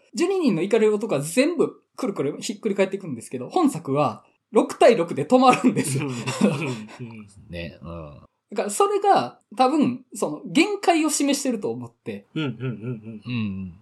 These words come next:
Speaker 1: 全員の正義を塗り替えるであるとか、あるいは、その、事実そのものを我々が観測することなどできないっていう、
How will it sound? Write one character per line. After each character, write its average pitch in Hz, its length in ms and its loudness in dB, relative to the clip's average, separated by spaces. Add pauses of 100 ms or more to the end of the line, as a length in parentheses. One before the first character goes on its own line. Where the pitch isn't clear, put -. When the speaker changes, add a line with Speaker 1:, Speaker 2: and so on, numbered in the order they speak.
Speaker 1:
全 311 220 -6
員 349 100 -6
の 330 80 -2
正 330 160 -2
義 143 160 -2
を 123 60 -4
塗 170 120 -4
り 202 100 -4
替 202 100 0
え 202 120 2
る 202 120 0
で 180 260 -6
あ 147 100 -4
る 165 80 -6
と 170 120 -8
か、 131 280 -10
あ 185 100 0
る 403 160 2
い 240 60 2
は、 170 280 -2 (200)
そ 156 140 -6
の、 147 140 -14
事 262 200 -6
実 330 300 -2
そ 190 140 2
の 196 100 0
も 208 140 2
の 165 160 0
を 127 60 -2
我 143 160 0
々 151 240 0
が 170 140 0
観 311 220 -2
測 294 220 -6
す 302 120 -4
る 294 100 -6
こ 349 120 -6
と 214 100 0
な 131 140 -2
ど 131 160 -6 (100)
で 202 160 2
き 285 120 -6
な 269 80 0
い 180 60 0
っ - 20 -4
て - 180 -12
い 156 440 2
う、 110 80 -8